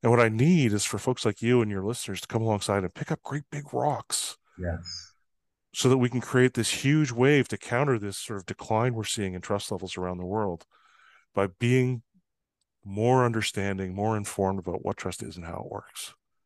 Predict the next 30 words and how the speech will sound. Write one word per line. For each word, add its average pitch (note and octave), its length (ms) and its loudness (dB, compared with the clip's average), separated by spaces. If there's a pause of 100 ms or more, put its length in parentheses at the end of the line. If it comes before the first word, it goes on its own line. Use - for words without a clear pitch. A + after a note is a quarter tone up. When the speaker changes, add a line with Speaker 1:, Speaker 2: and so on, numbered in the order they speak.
(120)
Speaker 1:
and A#2 100 -4
how D3+ 120 0
to F3 80 2
build F#3+ 260 -2
it. - 100 -8 (1120)
Speaker 2:
And A#2 160 2
also D3 300 2
to - 160 2
move C#3 480 6
those F2+ 720 -2
boulders D#2 680 0
out A2+ 280 0
of G2 120 -8
the G#2 80 -6
path G#2 520 -4
of F2 120 -8
the F#2 80 -6
next F2+ 280 -4
generation E2 720 -4
that D#2 140 -10
are D#2 80 -6
coming E2 280 -6
up D2 140 -8
behind F2+ 480 -6
us. - 320 -10 (300)
Speaker 1:
Yeah. F#2+ 520 2 (240)
Speaker 2:
We G2+ 280 0
have F2+ 240 2
a F2+ 80 0
responsibility E2 1200 -4